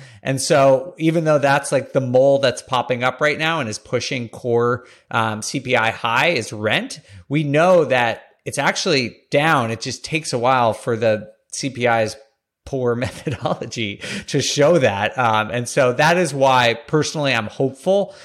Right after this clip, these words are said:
that it will start to go down, the core, the core C P I, but it's gonna be a while. I don't realistically think it's gonna be,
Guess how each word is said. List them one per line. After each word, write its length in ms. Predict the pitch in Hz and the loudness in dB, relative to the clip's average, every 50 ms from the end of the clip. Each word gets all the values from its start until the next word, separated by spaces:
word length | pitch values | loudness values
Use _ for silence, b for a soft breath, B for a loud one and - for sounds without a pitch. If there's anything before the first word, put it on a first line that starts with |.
| B B B | B B B
that 160 | 147 127 127 | 0 2 4
it 80 | 135 135 | 4 2
will 140 | 135 127 117 | 2 0 -2
start 380 | - - - 127 123 127 - | -2 0 2 2 2 2 0
to 80 | - 127 | -4 -2
go 160 | 117 123 117 | 0 2 2
down, 260 | 117 117 113 117 127 143 | 4 2 2 0 0 -2
the 80 | 135 | -4
core, 540 | 131 - - 123 117 117 117 113 113 - 110 | -6 -4 -4 -2 0 2 2 2 2 0 -2
the 140 | 123 123 110 | -4 -6 -6
core 340 | - - - 120 113 113 113 | -6 -6 -6 -4 -2 -2 -2
C 180 | 113 - 127 113 | -4 -6 -8 -8
P 200 | - 113 110 107 | -6 -2 0 2
I, 240 | 107 113 117 117 | 2 4 4 2
but 400 | 110 113 110 104 107 - - - _ | 2 0 -2 -2 -2 -6 -10 -16 _
it's 280 | - 135 127 - - - | -6 -6 -6 -6 -10 -8
gonna 260 | - 175 160 170 139 | -2 0 2 2 2
be 220 | 110 123 120 113 | 0 0 0 2
a 80 | 110 107 | 2 2
while. 320 | 104 95 95 98 101 104 | 2 2 0 0 0 2
I 100 | 110 123 | 2 2
don't 220 | 127 131 120 117 - - _ | 0 0 -2 -4 -6 -12 _
realistically 680 | - 135 127 117 117 117 113 - - 117 - 117 113 107 | -4 0 0 2 2 0 -2 -4 -8 -8 -4 -2 -4 -4
think 320 | - - 120 113 107 - | -2 -2 -2 -2 -2 -2
it's 160 | 117 - - | -6 -8 -6
gonna 240 | - - 110 104 104 | -6 -4 -4 -4 -2
be, 440 | 95 113 104 104 104 101 98 98 b | -2 -2 -2 -2 -2 -2 -4 -6 b